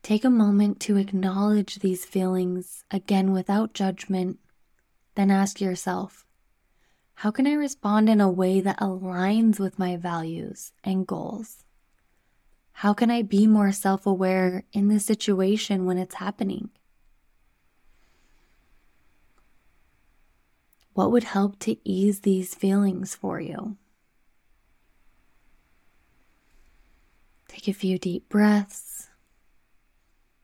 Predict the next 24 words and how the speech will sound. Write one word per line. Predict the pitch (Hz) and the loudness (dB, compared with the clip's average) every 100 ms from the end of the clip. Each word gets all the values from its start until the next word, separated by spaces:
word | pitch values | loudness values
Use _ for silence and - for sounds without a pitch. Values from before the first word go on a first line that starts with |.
| _ - | _ 0
and | 214 | 4
imagine | 208 185 196 226 285 | 6 4 2 0 0
yourself | 285 277 214 208 202 | -2 -2 -2 -2 0
responding | 208 - - 170 190 214 233 | -2 -4 -6 -2 2 4 4
in | 233 | 4
a | 214 | 4
way | 180 175 185 190 208 | 4 0 -2 -4 -8
that | - 196 - | -4 -4 -4
feels | - 202 202 208 214 202 - | -8 -2 2 2 0 -2 -6
authentic | 196 190 _ 202 196 196 - 180 180 - | -6 -6 _ -2 0 0 -2 -6 -8 -10
and | 185 185 | -6 -6
true | - 190 190 | -4 -4 -4
to | - | -2
yourself. | 190 180 - 185 170 190 _ _ _ _ _ _ _ _ _ _ _ _ _ | -4 -4 -6 -6 -6 -10 _ _ _ _ _ _ _ _ _ _ _ _ _
Visualize | 202 226 226 233 214 196 190 180 | 4 6 6 4 4 2 0 -2
a | 202 | -8
positive | 196 - - 196 196 196 196 - | -8 -8 -2 0 0 0 -2 -2
outcome | 180 180 - - 220 233 254 262 _ _ _ _ | -4 -4 -4 -2 -2 0 -2 -4 _ _ _ _
where | 208 202 | 0 4
you | 190 202 226 | 6 4 4
feel | 277 269 | 0 -6
confident | 262 - 196 196 208 208 208 202 | -8 -8 -4 -2 2 4 2 0
and | - 185 | -4 -2
empowered. | 180 170 180 170 170 170 - | -2 -4 -4 -4 -4 -8 -14